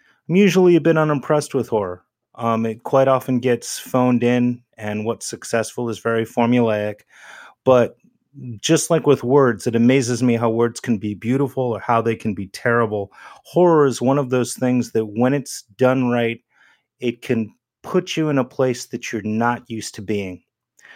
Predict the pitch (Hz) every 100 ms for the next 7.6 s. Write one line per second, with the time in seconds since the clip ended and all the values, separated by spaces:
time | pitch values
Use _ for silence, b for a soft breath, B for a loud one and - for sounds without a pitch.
0 | B _ 120 113 135 135 131 127 113 113
1 | - 120 120 110 110 113 113 - 113 -
2 | _ _ 120 _ - 120 101 95 123 110
3 | - - 110 101 95 87 101 123 113 107
4 | 120 123 - 113 - - 120 110 95 -
5 | B B B B - 107 104 101 101 98
6 | - _ - - 170 175 - 143 127 123
7 | - 110 104 143 156 135